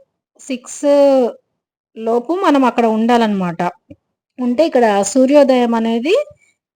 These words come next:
మనము చూడొచ్చు. ఆ సూర్యోదయం చూడ్డానికే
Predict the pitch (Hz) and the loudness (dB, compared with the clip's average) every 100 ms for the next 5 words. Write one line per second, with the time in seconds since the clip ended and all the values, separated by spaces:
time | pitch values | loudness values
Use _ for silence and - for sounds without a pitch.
0 | - 220 220 214 202 196 196 - 226 226 | -10 -6 -4 -2 -2 -4 -4 -2 0 0
1 | 226 285 403 587 _ _ _ _ _ _ | -2 -2 -2 -4 _ _ _ _ _ _
2 | _ _ - 208 220 - 247 262 277 277 | _ _ -14 -10 -8 -2 0 4 4 6
3 | 269 262 247 220 226 233 226 240 226 220 | 4 4 2 2 2 0 -2 -2 0 0
4 | 226 226 226 294 | 0 -2 -2 -2